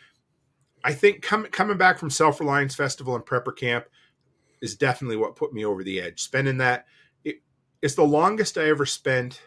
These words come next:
stateside at one time. It's like eighteen or nineteen days, which, you know, whatever, it was what it was. But, um, and I was away from my family. So I was by myself. It's the first time I've ever gone that long other than to come out here, but, you know, to, to go down and speak at events. And,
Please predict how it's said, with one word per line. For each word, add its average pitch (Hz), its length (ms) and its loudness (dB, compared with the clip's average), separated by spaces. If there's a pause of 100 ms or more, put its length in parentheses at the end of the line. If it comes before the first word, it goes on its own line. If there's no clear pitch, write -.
(460)
stateside 131 680 -2
at 104 100 -4
one 110 240 -8
time. 98 320 -6
It's 113 140 -10
like 107 140 -10
eighteen 113 320 -10
or 107 80 -6
nineteen 98 460 -8
days, 87 400 -8 (920)
which, 135 360 0 (140)
you 107 100 -8
know, - 140 -14 (160)
whatever, 92 360 -8
it 90 80 -4
was 98 200 -6
what 95 120 -6
it 90 100 -4
was. 101 300 -6
But, - 420 -8
um, 98 340 -4 (240)
and 135 80 8
I 160 60 12
was 156 120 10
away 147 220 8
from 151 140 -4
my 110 80 0
family. 123 420 -2
So 107 220 -4
I 120 140 4
was 131 140 6
by 123 220 4
myself. 98 400 -2
It's - 80 -10
the - 40 -14
first 143 200 0
time 120 140 0
I've 113 80 -2
ever 107 220 0 (100)
gone 104 260 0
that 101 240 -2
long 104 440 -2
other 110 240 -2
than 92 180 -8
to - 80 -12
come 98 200 -6
out 82 140 -6
here, 139 240 4
but, 98 220 0 (260)
you 143 80 0
know, 113 180 2
to, 117 220 2
to - 120 -8
go 123 140 4
down 120 240 8
and 104 120 -6
speak - 300 -4
at 113 80 0
events. 107 480 -2
And, 98 100 -12